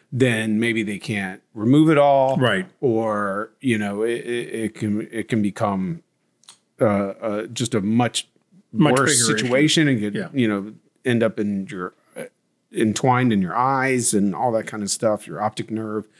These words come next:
Speaker 1: Um, uh, but then if it's too small, then it can be an issue where, you know, they go in there and, and they're trying to root around and find and get it out of there. And,
Speaker 2: And they can
Speaker 1: and that
Speaker 2: create
Speaker 1: could, yeah, that, that
Speaker 2: Yeah.
Speaker 1: can be a problem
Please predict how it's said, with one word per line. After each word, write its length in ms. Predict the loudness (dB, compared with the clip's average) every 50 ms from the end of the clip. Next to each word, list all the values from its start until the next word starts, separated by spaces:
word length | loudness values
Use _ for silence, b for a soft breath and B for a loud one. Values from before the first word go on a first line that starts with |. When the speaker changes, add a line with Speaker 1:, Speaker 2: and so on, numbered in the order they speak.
| b b b b b b b b
Speaker 1:
Um, 580 | 0 2 2 2 0 0 2 0 0 0 -2 -6 _
uh, 240 | -2 0 0 0 -2
but 160 | 0 0 0
then 120 | 0 0 0
if 60 | 0
it's 200 | -2 -4 -4 -4 -4
too 180 | -2 -2 -2
small, 800 | 0 0 0 2 2 4 4 4 4 4 2 2 0 -2 -4 -8 _ _ _ _ _ _ _ _ _ _ _ _ _ _ _ _ _ _ _ _ _ _ -2
then 360 | 0 0 2 4 2 2 2
it 100 | 0 0
can 200 | 0 0 0 0
be 180 | 2 0 0 0
an 80 | 0 0
issue 340 | 0 0 0 2 2 2
where, 220 | 2 2 2 2 0
you 240 | -2 -4 -4 -4 -4
know, 120 | -2 -2
they 140 | -2 -2 0
go 240 | 0 0 0 0 0
in 80 | 0
there 260 | -2 -2 -2 -2 -2
and, 300 | 0 0 0 -2 -2 -6 -8
and 320 | -6 -6 -4 -4 -4 -2 -2
they're 120 | -2 0
trying 300 | 0 0 2 2 2 0
to 40 | -2
root 280 | -2 -2 -2 0 0
around 400 | 0 0 0 0 0 0 0 0
and 120 | 0 0 0
find 300 | 0 0 2 2 0 -2
and 220 | -2 -4 -4 -2
get 120 | 0 0 0
it 80 | 2
out 220 | 2 2 2 2 2
of 80 | 2
there. 220 | 0 0 -2 -4 -4
And, 200 | -6 -4 -2 0
Speaker 2:
And 100 | 2 2
they 100 | 2 2
can 140 | 2 0
Speaker 1:
and 100 | 0 2
that 80 | 2 2
Speaker 2:
create 160 | 2 2 2
Speaker 1:
could, 120 | 0 0 0
yeah, 240 | 0 0 0 0 -2
that, 340 | -2 -4 -6 -6 -6 -6 -6
that 120 | -2 0 2
Speaker 2:
Yeah. 60 | 2
Speaker 1:
can 120 | 2 0 -2
be 100 | -2 -4
a 60 | -6
problem 360 | -4 -2 -2 -2 -2 -4 -6